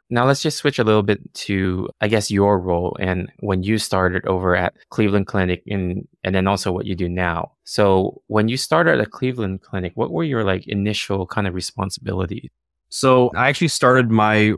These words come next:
Speaker 2: post-residency role in, in actually the same position in terms of day-to-day operating and managing the clinical decision support aspects of the, of the electronic hel-, health record. I was actually very fortunate that there was some position shifting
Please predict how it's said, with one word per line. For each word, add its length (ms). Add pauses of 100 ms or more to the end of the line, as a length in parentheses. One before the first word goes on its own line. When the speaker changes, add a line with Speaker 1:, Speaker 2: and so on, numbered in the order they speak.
(200)
Speaker 2:
post-residency 1120
role 320
in, 500
in 180
actually 240
the 60
same 480
position 340
in 80
terms 260
of 200 (160)
day-to-day 540 (240)
operating 680
and 160
managing 400
the 80
clinical 340
decision 320
support 460
aspects 640 (200)
of 400
the, 460 (140)
of 140
the 60
electronic 440
hel-, 180 (100)
health 240
record. 420 (160)
I 60
was 120
actually 180
very 180
fortunate 600
that 440
there 240
was 420
some 440 (220)
position 440
shifting 540